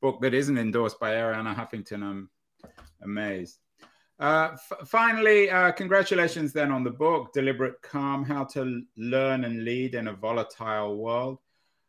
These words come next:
Um, what else, uh, Aaron, would you suggest we should read or watch or listen to, to calm ourselves down, to give us some distance, to control ourselves in the face of crisis?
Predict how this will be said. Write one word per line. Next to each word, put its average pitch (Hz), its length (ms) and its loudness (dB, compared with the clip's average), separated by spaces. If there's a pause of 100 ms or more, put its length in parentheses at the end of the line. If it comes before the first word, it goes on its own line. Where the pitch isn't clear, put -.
(160)
Um, 185 480 -2
what 233 240 0
else, 208 420 4
uh, 170 260 -2
Aaron, 160 380 2
would 147 160 -4
you 147 100 -2
suggest 139 580 -2 (180)
we 123 180 -4
should 123 240 -8
read 127 460 -2
or 101 240 0
watch 117 520 -2
or 110 140 -2
listen 117 480 -4
to, 104 200 -6
to 127 140 -14 (100)
calm 131 340 -2
ourselves 117 480 -4
down, 113 400 -2
to 113 80 -12
give 117 200 -4
us - 160 -6
some 98 200 -8
distance, 98 600 -4
to - 120 -14
control 113 520 2
ourselves 95 520 -4
in 95 100 -6
the 90 80 -6
face 98 400 -4
of 82 120 -20
crisis? - 540 -14